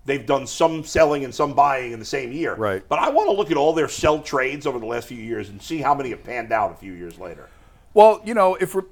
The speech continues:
Speaker 2: the Clevinger trade I thought was gonna be their best one, and it hasn't really been great. I mean, they've already moved on from, uh, who the, Miller that they sent to Milwaukee. Uh,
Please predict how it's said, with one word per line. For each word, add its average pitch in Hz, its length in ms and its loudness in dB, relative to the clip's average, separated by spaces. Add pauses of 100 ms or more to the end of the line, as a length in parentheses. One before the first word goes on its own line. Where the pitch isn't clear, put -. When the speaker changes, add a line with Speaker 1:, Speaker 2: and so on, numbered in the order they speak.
(360)
Speaker 2:
the 160 140 -6
Clevinger 233 540 2
trade 131 340 2
I 147 160 6
thought 139 240 4
was 127 120 -6
gonna 135 160 -6
be 120 120 -6
their 104 120 -4
best 110 300 -6
one, 107 380 -8
and 123 140 -10
it 120 160 -12
hasn't 139 500 -10
really 123 220 -4
been 90 380 -10 (440)
great. 87 420 -12 (280)
I 117 60 -8
mean, 110 280 -8 (380)
they've 131 140 -2
already 185 200 4
moved 170 260 -2
on 139 240 2
from, 110 640 -4
uh, 104 360 0
who 143 140 -6
the, 135 180 -10
Miller 117 480 -4
that 104 140 -6
they 113 120 -6
sent 123 240 -8
to 113 80 -12
Milwaukee. 98 600 -4 (800)
Uh, 104 500 -2